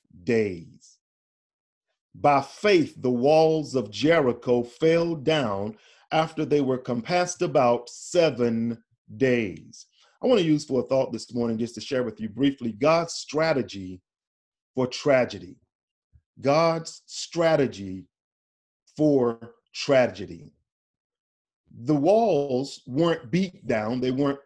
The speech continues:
pushed, or they weren't knocked down, they fell down.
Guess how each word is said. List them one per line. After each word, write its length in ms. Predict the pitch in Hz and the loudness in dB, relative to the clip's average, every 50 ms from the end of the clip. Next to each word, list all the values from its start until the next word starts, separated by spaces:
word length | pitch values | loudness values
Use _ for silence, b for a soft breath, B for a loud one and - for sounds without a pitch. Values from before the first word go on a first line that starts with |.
| - - - | -12 -2 2
pushed, 460 | 180 180 185 180 - - - - _ _ _ _ _ _ _ _ - | 4 4 4 2 -2 -10 -12 -16 _ _ _ _ _ _ _ _ -20
or 100 | 98 92 | -12 -6
they 100 | 101 123 | -2 0
weren't 280 | 131 147 151 143 - 139 | 0 2 0 0 0 0
knocked 340 | 143 165 180 175 - - | 2 2 2 0 -2 -2
down, 500 | 143 165 165 170 170 170 175 170 170 147 | -2 0 0 2 0 0 -2 -2 -2 2
they 260 | 127 151 151 143 139 - - _ _ | 4 6 6 6 4 0 -6 _ _
fell 840 | _ - - - 208 196 190 190 175 156 139 127 120 113 107 101 | _ -10 0 2 4 6 6 6 6 6 4 4 2 0 -2 -6
down. 680 | 95 98 123 120 117 117 104 90 - - - - _ | -6 -4 -4 -2 -2 -4 -6 -8 -12 -18 -20 -20 _